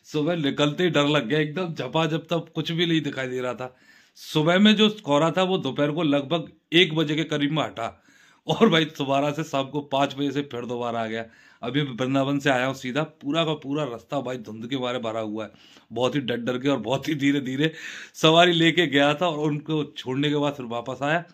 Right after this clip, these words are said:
सवारी छोड़ के सीधे घर आ गए। हमारी मैडम ने खाना लगा के रख रखा है।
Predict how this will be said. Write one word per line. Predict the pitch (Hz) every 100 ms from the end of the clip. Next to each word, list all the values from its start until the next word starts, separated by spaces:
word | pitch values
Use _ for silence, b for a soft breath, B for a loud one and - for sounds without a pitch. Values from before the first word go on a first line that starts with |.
| b b b b _
सवारी | 131 131 131
छोड़ | 113 120 123
के | 147
सीधे | 147 113 120
घर | 85 117
आ | 127
गए। | 131
हमारी | 143 120 123
मैडम | 120 117 120
ने | 113
खाना | 113 110
लगा | 117 117
के | 113 110
रख | 110
रखा | 143 143 151
है। | 151